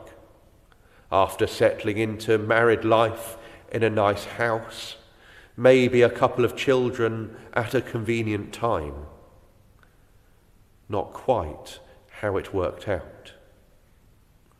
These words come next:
On the other hand,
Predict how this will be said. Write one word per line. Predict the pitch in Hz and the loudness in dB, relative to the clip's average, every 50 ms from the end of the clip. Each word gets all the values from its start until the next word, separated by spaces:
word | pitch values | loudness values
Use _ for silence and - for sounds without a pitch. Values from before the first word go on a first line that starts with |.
| _ _ _ _ _ _ _ _ _ _ _ _ _ _ _ _ _ _ _ _ _ _ - | _ _ _ _ _ _ _ _ _ _ _ _ _ _ _ _ _ _ _ _ _ _ -10
On | - 90 | -8 -6
the | 87 92 | -4 -2
other | 95 104 110 117 95 | -2 0 0 -2 -4
hand, | 78 80 69 65 65 65 64 64 65 - | -4 -6 -8 -8 -10 -12 -16 -18 -18 -20